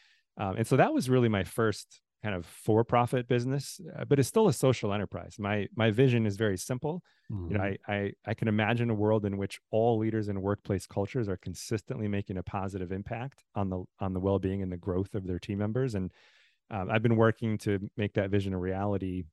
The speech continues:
Speaker 1: ever since, um, that I, that I made that connection of, wow, you know, if you can,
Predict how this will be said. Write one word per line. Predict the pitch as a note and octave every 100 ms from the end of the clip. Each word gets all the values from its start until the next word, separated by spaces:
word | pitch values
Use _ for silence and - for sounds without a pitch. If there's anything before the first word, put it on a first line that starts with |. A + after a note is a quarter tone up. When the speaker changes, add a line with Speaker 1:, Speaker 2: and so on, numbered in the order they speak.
| _ -
Speaker 1:
ever | G#2+ G#2
since, | C3 A2 - _
um, | G#2 F2
that | F2 F#2
I, | F2+
that | - G2
I |
made | G2+ G#2+
that | G2 -
connection | F2+ F#2 - - E2 E2 -
of, | F#2 F2 - _ _ _
wow, | A2+ G#2+ E2+
you | G2+
know, |
if | G2
you | B2
can, | A#2 A2